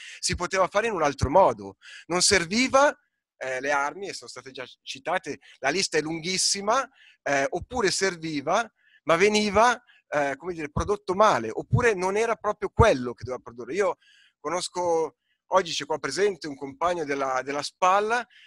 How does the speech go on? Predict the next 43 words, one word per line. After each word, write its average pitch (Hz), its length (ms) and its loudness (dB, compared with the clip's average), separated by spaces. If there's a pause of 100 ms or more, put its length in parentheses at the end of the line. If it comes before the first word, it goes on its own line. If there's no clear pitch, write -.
(140)
che - 120 -2
il 160 60 2
suo 220 200 2
padrone 220 360 4
è 240 40 6
riuscito 175 320 0
a - 20 2
cambiare 170 300 2
il 160 80 -2
codice 190 580 0
Ateco, 202 640 0 (300)
eh, 147 320 0
pochi 180 280 0
giorni 170 320 -2
prima 180 440 0
che 135 640 2
Conte 156 300 -4
facesse 135 500 -4
il, 123 500 0
il 123 80 -6
decreto. 123 520 -6
Cioè, 113 220 -6 (560)
questo 143 280 0
vuol 156 120 -2
dire, 143 280 2 (240)
questi 220 260 4
lavoratori 208 480 2
non 160 160 0
andavano 160 400 2
mai 196 300 2
in 147 100 -10
fabbrica, 120 760 -2 (160)
eh, 151 140 -4
in, 160 300 0
in 147 120 0
assemblea 151 520 0
prima, 139 240 2
andavano 151 400 -4
poco, 214 360 2
male, 196 300 2
vole-, 156 260 -4
eh, 139 460 0
svogliatamente. 147 920 -2